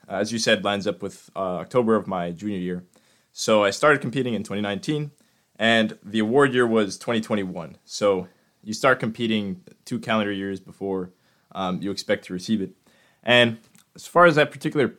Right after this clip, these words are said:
test day, um, it kind of, a lot of the details kind of escape me, but I do remember in particular having done a lot of research leading up to that test day, you know, looking at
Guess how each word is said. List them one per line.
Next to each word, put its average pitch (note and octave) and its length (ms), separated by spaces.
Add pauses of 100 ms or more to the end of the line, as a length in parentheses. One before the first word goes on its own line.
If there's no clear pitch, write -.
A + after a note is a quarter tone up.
test C#3 320
day, G#2 340 (460)
um, A2 300
it - 140
kind D#3 200
of, A2+ 240 (160)
a B2 40
lot E3 80
of F3 60
the C3+ 80
details C3+ 400
kind B2+ 180
of A2+ 60
escape A#2 360
me, A2+ 120
but A2 120
I G#2+ 80
do C#3+ 200
remember B2 640 (200)
in A2 140
particular A2+ 500
having G#2+ 240
done G2 480
a F2 60
lot A2 160
of G#2 80
research G#2 480
leading G2 240
up F#2 140
to F#2 80
that F2+ 220
test G#2 220
day, F#2 320 (360)
you G#2 100
know, G2 160
looking G2 260
at F#2 180